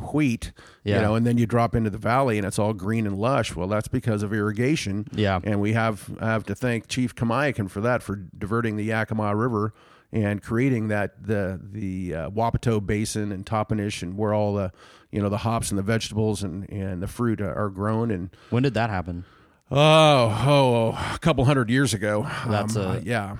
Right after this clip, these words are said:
Speaker 2: old, old thing.
Speaker 1: Well, and, and, uh, Sheridan, uh, initially had a, a, a label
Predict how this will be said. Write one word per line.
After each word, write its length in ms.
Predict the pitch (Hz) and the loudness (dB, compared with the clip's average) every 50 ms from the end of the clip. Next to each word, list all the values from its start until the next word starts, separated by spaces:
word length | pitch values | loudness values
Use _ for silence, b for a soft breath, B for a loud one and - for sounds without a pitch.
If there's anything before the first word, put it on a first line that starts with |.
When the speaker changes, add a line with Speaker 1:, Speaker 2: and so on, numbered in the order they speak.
| - - | -10 -4
Speaker 2:
old, 400 | - 104 101 101 98 95 92 92 - | -2 0 0 0 0 -2 -4 -6 -6
old 300 | 95 92 92 90 87 85 | -4 -2 -2 -2 -4 -6
thing. 320 | - - 90 85 82 80 82 | -8 -8 -8 -8 -8 -10 -4
Speaker 1:
Well, 260 | - 127 131 131 131 131 | 0 2 2 4 4 4
and, 160 | 131 131 - | 2 2 2
and, 420 | - 123 120 120 123 123 120 113 107 | 2 0 2 2 2 0 0 0 -2
uh, 140 | 120 120 | -2 -2
Sheridan, 640 | 113 - - 151 151 160 143 135 123 120 120 123 - | -2 0 2 2 2 4 2 2 2 0 -2 -2 -2
uh, 120 | 110 113 113 | -2 0 0
initially 400 | 117 123 131 - - 127 113 110 | 0 -2 -2 -2 -2 -2 -2 0
had 200 | 120 113 110 107 | 0 -2 0 0
a, 540 | 107 98 104 117 98 107 101 101 101 98 90 | -2 -2 -4 -6 -6 -4 -4 -4 -4 -4 -4
a, 40 | 104 | -6
a 20 | |
label 460 | 104 107 123 139 147 110 104 104 101 | -4 -2 -2 0 0 0 0 -2 -2